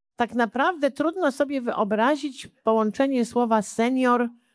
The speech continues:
z osobą pięćdziesiąt plus.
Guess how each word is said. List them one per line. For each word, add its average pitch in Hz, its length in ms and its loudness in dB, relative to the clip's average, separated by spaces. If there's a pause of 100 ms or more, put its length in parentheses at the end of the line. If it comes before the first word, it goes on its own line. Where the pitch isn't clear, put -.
z - 100 -14
osobą 226 680 2 (300)
pięćdziesiąt 220 560 0
plus. - 520 -4